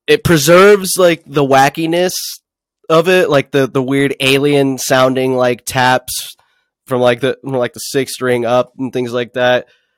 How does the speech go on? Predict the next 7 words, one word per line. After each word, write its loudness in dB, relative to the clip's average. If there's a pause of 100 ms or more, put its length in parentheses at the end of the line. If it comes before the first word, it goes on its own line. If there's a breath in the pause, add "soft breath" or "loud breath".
(180)
Um, 0
but 2
it's, -2 (220)
but -4
it's -6
even -2
more, 2